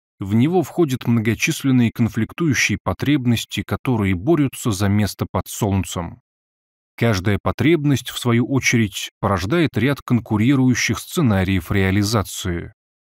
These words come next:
Всякий раз, когда мы делаем шаг вперёд, что-то внутри нас непременно хочет остаться на месте. Такова его функция и природа. Нашему мозгу необходимы программы лени и экономии энергии.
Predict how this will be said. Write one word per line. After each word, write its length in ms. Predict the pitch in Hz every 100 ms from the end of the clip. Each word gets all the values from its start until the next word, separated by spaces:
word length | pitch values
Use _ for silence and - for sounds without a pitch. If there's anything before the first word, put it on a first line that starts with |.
| _ _ -
Всякий 460 | - 117 104 113
раз, 240 | 113 127 -
когда 340 | - 98 117
мы 140 | 113 107
делаем 460 | 107 120 110 107
шаг 300 | 95 - 110
вперёд, 480 | - - 98 131 151 - - _ -
что-то 380 | - - 196 156
внутри 460 | 123 123 - 110 110
нас 320 | 135 170 -
непременно 680 | 120 - 107 113 165 143 120
хочет 460 | - 151 - -
остаться 520 | 147 - 110 87 -
на 140 | 98 98
месте. 640 | 104 101 - - 90 82 - _ _ _ _ _
Такова 420 | - - 98 95 170
его 300 | 123 117 131
функция 600 | - 151 135 - 127 113
и 180 | 143 117
природа. 720 | 113 110 110 135 110 87 80 _ _ _ _ _ _
Нашему 540 | 107 123 127 123 110 107
мозгу 420 | 147 180 131 127
необходимы 760 | 123 117 - 107 107 175 104
программы 640 | 90 - 101 110 151 104 87
лени 500 | 87 131 127 107 95
и 200 | 151 160
экономии 580 | 139 101 98 98 104
энергии. 640 | 117 156 123 87 95 90 -